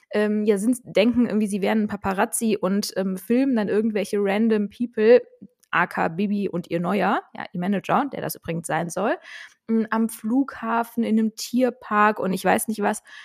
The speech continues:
woraufhin dann wieder sich andere dieses Material grappen und sagen, „Nee, nee, nee, das ist eine Photoshop-Montage.“ Das sieht man ganz deutlich an diesen weißen Rändern und die zoomen natürlich auch rein. Also es ist wirklich, es ist wirklich schon ein Leckerchen,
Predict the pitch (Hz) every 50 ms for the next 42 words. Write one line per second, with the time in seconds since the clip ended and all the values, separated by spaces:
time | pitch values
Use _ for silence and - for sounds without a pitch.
0 | - - _ - 214 202 196 208 220 - - 254 285 349 302 208 190 185 180 190
1 | 185 208 240 254 247 - 185 175 185 190 - - - 214 247 302 285 233 190 180
2 | 185 175 160 180 202 196 196 208 185 180 185 - - 190 180 180 165 160 180 -
3 | - 180 180 - - 226 277 330 320 - 214 202 - 202 208 208 214 208 202 196
4 | 190 180 175 185 180 185 - - 202 - - - 214 - - 247 - 240 220 -
5 | - 180 - 185 185 185 - 190 196 202 214 196 190 190 - 226 - - 233 226
6 | 226 226 _ - 226 208 233 240 277 269 - - - 233 240 226 220 220 - -
7 | 208 196 208 196 208 208 202 185 180 190 196 240 240 - - 226 202 202 180 202
8 | 208 226 233 220 202 - 175 - - 196 - - - - 208 190 208 196 190 185
9 | - 185 - - - - - - - 175 185 208 220 - - - - - - -
10 | - - 208 196 226 240 233 233 - - _ - 226 - - - 311 392 - -
11 | - - 202 226 269 269 - 330 359 370 - - _ _ _ _ _ _ _ _
12 | _ _ _ _ _ _ _ - 226 226 311 381 - - 349 403 - 403 359 -
13 | - _ _ - - - - 359 349 359 254 254 - - - 170 160 - - -
14 | 135